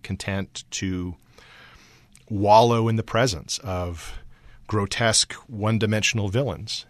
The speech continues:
And I don't find that very interesting. And in the case of a film like this, which is so topical in many ways, you know, is trying to do something,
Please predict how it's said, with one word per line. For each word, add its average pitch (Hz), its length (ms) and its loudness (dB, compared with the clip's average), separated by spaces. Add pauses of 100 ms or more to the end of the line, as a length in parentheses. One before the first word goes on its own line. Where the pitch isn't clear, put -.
And 95 120 -4
I 98 180 -2 (460)
don't 101 280 -4 (140)
find 98 340 -2
that 95 120 -4
very 92 280 -2
interesting. 104 640 -2
And 98 260 -2
in 92 80 -2
the 95 80 -4
case 104 340 -2
of 92 260 -4 (500)
a 104 80 -2
film 113 260 4
like 98 200 -2
this, 127 460 4
which 104 180 -8
is - 300 -4 (140)
so 107 420 0
topical 127 500 6
in 98 100 0
many 101 180 -2
ways, 95 440 -6 (420)
you 101 60 -8
know, 87 60 -6
is 87 100 -2
trying 123 360 4
to 110 100 -2
do 107 180 0
something, 98 640 -2